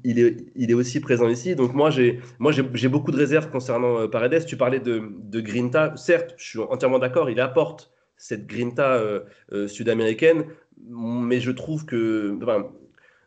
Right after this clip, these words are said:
je suis d'accord si un joueur l'apporte avec, euh, le volume de jeu, le côté, euh, chasseur, balayeur sur le terrain, aboyeur, je suis d'accord, mais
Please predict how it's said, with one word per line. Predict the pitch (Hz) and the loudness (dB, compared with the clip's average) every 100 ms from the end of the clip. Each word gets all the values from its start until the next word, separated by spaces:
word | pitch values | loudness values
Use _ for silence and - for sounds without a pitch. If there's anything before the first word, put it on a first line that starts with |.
| _ - - _ - | _ -20 -20 _ -16
je | - | -12
suis | 127 | 0
d'accord | 139 175 175 | 2 4 0
si | - 143 | 0 0
un | 131 | 2
joueur | 143 | 2
l'apporte | 139 131 175 175 - | 0 2 0 0 -2
avec, | 143 139 175 147 - | 0 2 0 -2 -10
euh, | 113 113 117 | -8 -8 -4
le | 127 | -2
volume | 127 131 131 | 0 0 0
de | 120 120 | -2 -4
jeu, | 113 147 151 | -2 0 0
le | 131 | 0
côté, | 123 123 135 131 | -4 -4 0 0
euh, | 113 | 0
chasseur, | 110 127 123 143 143 120 | -2 -4 -2 0 0 2
balayeur | 123 120 123 147 151 - - _ | 2 2 0 0 -2 -6 -20 _
sur | - 110 | -8 -4
le | |
terrain, | 123 120 147 | -2 2 2
aboyeur, | 139 120 123 147 151 | 2 0 0 0 -4
je | - - | -10 -16
suis | - | -8
d'accord, | 131 131 151 | -4 -2 0
mais | 127 113 110 92 | 0 -2 -2 -6